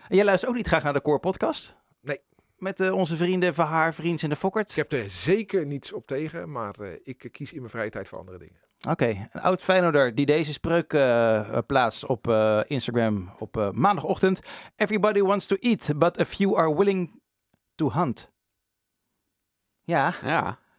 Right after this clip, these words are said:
Speaker 1: Welke oud Feyenoorder was dat? Linksbuiten?
Speaker 3: Oh, ik dacht, dit gaat over Wijnaldum.
Speaker 1: Nee, nee, nee, nee,
Speaker 2: Is,
Speaker 1: nee,
Speaker 2: eh,
Speaker 1: nee.
Speaker 2: Elia zeker?
Speaker 1: Nee, nee, nee. Dit was, eh, nou, wel een maatje misschien wel van hem. Cabral.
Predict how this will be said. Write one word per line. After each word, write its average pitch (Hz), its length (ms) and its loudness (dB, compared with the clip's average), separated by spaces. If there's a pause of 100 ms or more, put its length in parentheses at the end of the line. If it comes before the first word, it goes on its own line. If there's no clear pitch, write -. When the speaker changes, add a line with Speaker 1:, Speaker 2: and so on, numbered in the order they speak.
(180)
Speaker 1:
Welke - 280 0
oud 165 180 2
Feyenoorder 165 340 2
was 220 160 0
dat? - 240 -2
Linksbuiten? 170 480 4
Speaker 3:
Oh, 185 60 -2
ik 180 60 4
dacht, 196 140 4
dit 175 160 4
gaat 233 220 0
over 165 200 0
Wijnaldum. 110 580 2
Speaker 1:
Nee, 202 460 4
nee, 175 220 2
nee, 151 200 2
nee, 139 120 0
Speaker 2:
Is, 131 80 2
Speaker 1:
nee, 127 200 4
Speaker 2:
eh, 117 60 2
Speaker 1:
nee. 120 140 4
Speaker 2:
Elia 143 220 0
zeker? 107 440 -8
Speaker 1:
Nee, 220 360 0
nee, 170 240 0
nee. 147 160 2
Dit 185 160 0
was, 170 280 0
eh, 143 80 4 (360)
nou, 175 200 2
wel 185 200 2
een 123 140 -4
maatje 135 300 -2
misschien 190 240 -4
wel 185 100 0
van 170 100 0
hem. 170 180 0 (220)
Cabral. 185 500 -2